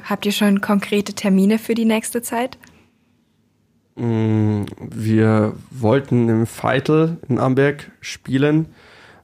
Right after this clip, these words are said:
Speaker 2: und, ähm, genau, wollten wir mal so einen Abend zusammen, äh, quasi bestreiten, so, keine Ahnung, maximale Spielzeit von etwa, ich werfe jetzt mal zweieinhalb Stunden in den Raum, und vielleicht mal so einen ganzen Abend zu begleiten.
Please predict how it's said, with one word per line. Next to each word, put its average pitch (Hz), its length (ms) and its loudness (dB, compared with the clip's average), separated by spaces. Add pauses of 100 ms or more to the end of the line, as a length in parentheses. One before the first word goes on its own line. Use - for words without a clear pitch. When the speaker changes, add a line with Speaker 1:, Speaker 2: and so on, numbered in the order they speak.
(100)
Speaker 2:
und, 113 640 0
ähm, 113 680 2
genau, 117 320 -2
wollten 123 280 -2
wir 117 80 2
mal 117 200 0
so - 120 -4
einen 117 120 2
Abend 120 340 0
zusammen, 120 680 -2
äh, 127 400 2 (1000)
quasi 120 640 -2 (340)
bestreiten, 131 760 -2
so, 117 440 0 (200)
keine 110 240 -2
Ahnung, 120 380 2 (220)
maximale 120 560 2
Spielzeit 120 500 0
von 120 320 -4
etwa, 117 460 -2 (640)
ich - 280 -14
werfe 123 200 2
jetzt 123 120 -2
mal 117 160 2
zweieinhalb 120 360 0
Stunden 139 280 -2
in 131 80 0
den 127 80 0
Raum, 127 180 0
und - 400 -12
vielleicht 123 280 2
mal 120 180 4
so 120 140 0
einen 120 120 4
ganzen 120 320 0
Abend 113 240 -2
zu 104 120 -8
begleiten. 98 420 -4